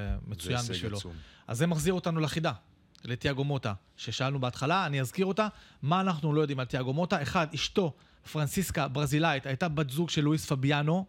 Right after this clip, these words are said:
Speaker 2: התאהבה בו והמשיכה איתו. תיאגו אימץ ילד אוקראיני כמה ימים אחרי הפלישה של רוסיה למחוז דונצק, והילד הזה משחק במחלקת הנוער של בולוניה.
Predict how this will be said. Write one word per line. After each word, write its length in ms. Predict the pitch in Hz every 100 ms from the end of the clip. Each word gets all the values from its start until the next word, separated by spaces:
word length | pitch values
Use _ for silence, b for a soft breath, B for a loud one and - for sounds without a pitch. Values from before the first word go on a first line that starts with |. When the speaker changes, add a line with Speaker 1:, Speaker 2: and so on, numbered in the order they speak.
| _
Speaker 2:
התאהבה 420 | 135 - 127 131
בו 360 | 160 156 156 151
והמשיכה 680 | 120 127 127 131 120 151 143
איתו. 280 | 131 185 208 B B B B
תיאגו 400 | - 180 202 196
אימץ 400 | 175 170 180 - -
ילד 260 | 180 175
אוקראיני 460 | 165 165 160 170 175
כמה 240 | - 165 170
ימים 180 | 160 156
אחרי 200 | 131 165
הפלישה 320 | 151 135 156
של 140 | 147
רוסיה 280 | 139 160 156
למחוז 340 | 143 139 160
דונצק, 500 | 135 139 170 208 - 135
והילד 260 | 131 160
הזה 220 | 147 139 147 B B 143
משחק 480 | 127 - 170 165 - _ -
במחלקת 640 | 127 139 143 147 147 151
הנוער 200 | 143 147
של 140 | 127
בולוניה. 440 | 135 131 156 208